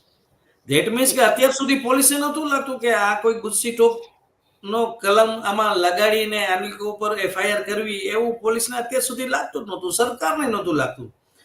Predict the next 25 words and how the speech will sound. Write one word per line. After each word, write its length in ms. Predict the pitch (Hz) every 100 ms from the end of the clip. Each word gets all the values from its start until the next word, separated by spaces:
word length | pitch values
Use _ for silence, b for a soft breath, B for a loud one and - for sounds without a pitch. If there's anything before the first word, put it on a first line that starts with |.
| b -
Otherwise 340 | 160 214 262 294
તો 160 | 294
થઈ 200 | 277 277
ગયું 200 | 269 262
હોત 160 | 185 262
ને. 100 | 254
અત્યાર 240 | - 233
સુધી 260 | 226 214 233
ગુજરાતમાં 600 | 202 190 208 226 240 233
ઘણી 200 | 175 202
બધી 260 | 247 247
ગેંગો 340 | 208 214 220 214
વિરુદ્ધ 320 | 202 202 196
આવા 200 | 180 180
ગુના 260 | 175 175 165
દાખલ 300 | 156 165 151
થયા 220 | 143 135
છે. 220 | - - b b -
આ 60 | 175
કોઈ 140 | 214
પહેલો 300 | 196 196 214
કિસ્સો 320 | 208 202 214
તો 120 | 190
છે 240 | 175 185 180
નહીં. 180 | 127